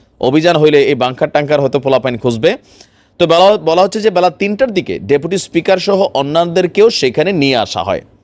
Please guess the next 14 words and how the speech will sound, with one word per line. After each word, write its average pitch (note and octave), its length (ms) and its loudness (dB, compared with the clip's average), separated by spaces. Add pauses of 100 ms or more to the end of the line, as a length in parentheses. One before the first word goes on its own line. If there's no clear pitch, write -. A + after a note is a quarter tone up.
(460)
প্রথমে A#3+ 380 2
নিয়ে G#3 200 2
রাখা D#3 300 4
হয় E3+ 160 2
বাংকারে, C3 520 0
কিন্তু D3+ 300 -4
সেখানে D#3 420 -2
থাকা D3 400 -2 (100)
অসম্ভব D#3 480 -2
হয়ে A2+ 180 2
পড়েছিল। G#2 440 -4 (540)
কর্মকর্তারা G#3+ 600 2
ঠিক - 240 -2
করলেন C#3+ 380 0